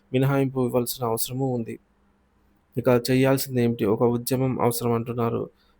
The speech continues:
So, పెన్షనర్లు, వారి కుటుంబ సభ్యులు, ఉద్యోగ సంఘాలు ఈ విషయంపై గొంతు విప్పాలి. ప్రభుత్వానికి, ప్రజాప్రతినిధులకు వినతి పత్రాలు సమర్పించాలి.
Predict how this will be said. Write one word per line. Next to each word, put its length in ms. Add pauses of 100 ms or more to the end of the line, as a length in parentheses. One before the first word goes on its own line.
(120)
So, 80
పెన్షనర్లు, 720
వారి 220
కుటుంబ 360
సభ్యులు, 380
ఉద్యోగ 340
సంఘాలు 460
ఈ 20
విషయంపై 520
గొంతు 300
విప్పాలి. 580 (500)
ప్రభుత్వానికి, 640
ప్రజాప్రతినిధులకు 920
వినతి 260
పత్రాలు 380
సమర్పించాలి. 920